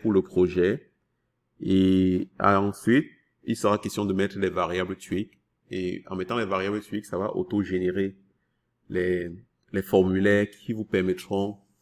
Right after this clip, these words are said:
de, d'ajouter les textes. Et pour le reste du projet, ça va consister tout simplement à faire les validations. C'est vrai qu'il y a plusieurs autres variables, par exemple les variables photo, title,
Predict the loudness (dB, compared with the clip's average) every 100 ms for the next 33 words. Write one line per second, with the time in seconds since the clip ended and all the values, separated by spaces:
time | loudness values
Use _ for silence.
0 | _ _ _ -4 -2 -2 -4 -6 -6 -4
1 | -4 -4 -6 -8 _ _ _ _ _ _
2 | _ _ _ _ -6 -2 0 0 0 0
3 | -2 -6 _ 2 4 4 2 -2 -4 0
4 | 0 2 0 0 -2 -2 -2 -2 -8 -8
5 | -10 -6 -4 -2 0 0 -2 -4 -6 -6
6 | -8 -6 0 4 6 4 4 2 2 0
7 | 0 0 0 0 -2 -6 -4 -4 -4 -4
8 | -4 -8 -10 -8 0 2 2 -2 -2 -4
9 | 0 0 0